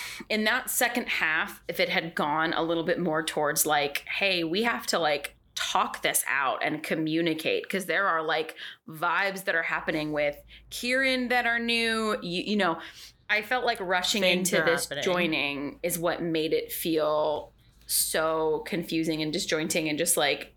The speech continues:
Speaker 1: gross for me. Like, just not, I just didn't like it.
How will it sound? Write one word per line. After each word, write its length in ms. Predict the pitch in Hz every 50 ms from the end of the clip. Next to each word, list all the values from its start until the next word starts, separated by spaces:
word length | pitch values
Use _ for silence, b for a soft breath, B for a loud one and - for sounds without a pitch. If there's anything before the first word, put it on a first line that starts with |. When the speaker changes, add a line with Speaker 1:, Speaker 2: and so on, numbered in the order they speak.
| - - 170 160 - -
Speaker 1:
gross 960 | - 151 143 135 143 151 147 143 147 165 175 - - - - - - - - - -
for 200 | - 220 220 220
me. 280 | 220 220 226 226 - -
Like, 200 | 190 185 180 185
just 180 | 202 202 196
not, 400 | 208 190 175 165 170 170 156 - 170
I 40 |
just 120 | 185 180 175
didn't 180 | 202 185 175
like 280 | 170 180 190 190 185 -
it. 200 | 139 104 101 -